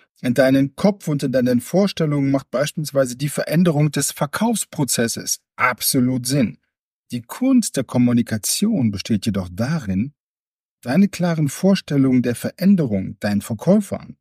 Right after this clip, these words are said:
deinen Mitarbeitern, deinem Chef, den Stakeholdern oder auch der Presse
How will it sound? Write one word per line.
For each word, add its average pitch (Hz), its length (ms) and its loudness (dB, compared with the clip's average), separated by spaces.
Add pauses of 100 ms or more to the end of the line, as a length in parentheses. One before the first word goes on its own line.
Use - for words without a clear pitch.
deinen 98 220 4
Mitarbeitern, - 800 -4 (280)
deinem 95 320 0
Chef, - 580 -4 (440)
den 113 100 4
Stakeholdern 104 680 0
oder 190 240 4
auch 175 120 -4
der 156 160 0
Presse - 500 -2